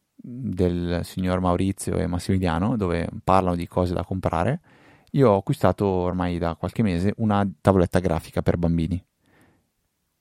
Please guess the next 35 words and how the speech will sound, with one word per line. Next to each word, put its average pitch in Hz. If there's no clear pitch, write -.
che 110
non 104
so 110
se 104
in 95
mente 95
cos'è, 98
ma 95
è 95
una 92
specie -
di 87
tablet 90
da 82
quindici 85
euro, 78
stiamo 85
parlando, -
eh. -
L-, 95
è 98
una 101
specie -
di 98
tablet, 90
quindi 90
uno 95
schermettino, 98
per 92
stare 87
nella 85
tua, 90
nel 90
tuo 95
gergo, 95